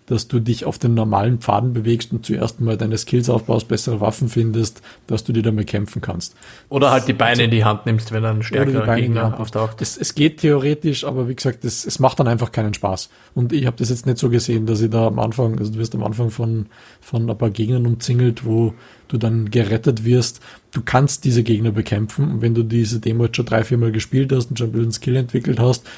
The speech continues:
Speaker 1: dann kannst du die da bekämpfen und eliminieren. Ähm, aber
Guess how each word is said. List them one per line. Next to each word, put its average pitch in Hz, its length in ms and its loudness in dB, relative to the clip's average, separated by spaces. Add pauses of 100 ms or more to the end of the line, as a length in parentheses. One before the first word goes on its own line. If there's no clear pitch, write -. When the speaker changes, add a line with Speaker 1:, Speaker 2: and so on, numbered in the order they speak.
Speaker 1:
dann 123 160 0
kannst 117 280 0
du 127 40 0
die 117 100 0
da 113 80 2
bekämpfen 123 500 -2
und 110 100 -4
eliminieren. 113 600 2 (360)
Ähm, 123 460 2 (420)
aber 123 720 4